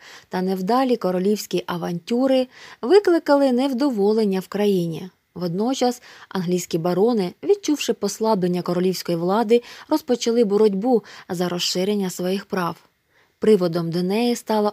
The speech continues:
оголошення Джоном Безземельним у тисяча двохсот п'ятнадцятому році підготовки до чергової війни проти Франції. Рицарі не хотіли брати в ній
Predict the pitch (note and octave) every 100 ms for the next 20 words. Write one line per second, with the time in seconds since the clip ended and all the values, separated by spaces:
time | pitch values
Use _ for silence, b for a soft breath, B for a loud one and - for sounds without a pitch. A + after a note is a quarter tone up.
0 | A3 G#3+ G3+ G#3 A3 - F3+ F3 - F3+
1 | E3 F#3 F3+ F3+ F3 F3 D#3 F3+ G3 A3
2 | A3+ A3 B B B B D4 D4+ D4 C4+
3 | - A3+ G3 A3 - A#3 G#3+ F#3 F3+ F#3
4 | F3+ E3 E3+ F3+ A3+ A#3+ - E3+ - E3
5 | E3+ E3+ G3 A#3 - A#3 A3+ B B E3
6 | F3+ F3+ F#3 F#3+ G#3 F3+ G3+ G3 F3+ F3+
7 | F#3+ G#3 - F3+ F3 G3 G#3+ G3+ F3+ F3+
8 | E3+ - _ _ b b b G3 B3+ -
9 | B3 A#3+ A#3+ B B D#4 F4 B3+ F#4 D4+
10 | A#3+ F3 G3 A3 G#3+ G3+ A3+